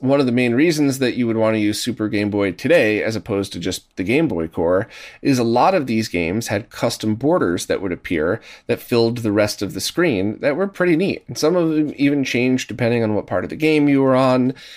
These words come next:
And that's a neat experience, but those were designed for the Super Nintendo and a four-by-three aspect ratio.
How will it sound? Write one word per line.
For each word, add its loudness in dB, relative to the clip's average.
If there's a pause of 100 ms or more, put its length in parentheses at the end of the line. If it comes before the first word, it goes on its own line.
(140)
And 2
that's 2
a -2
neat 2
experience, -2
but -10
those 2
were 2
designed 0
for 0
the -10
Super -4
Nintendo 2
and -2
a -2
four-by-three 0
aspect 0
ratio. -2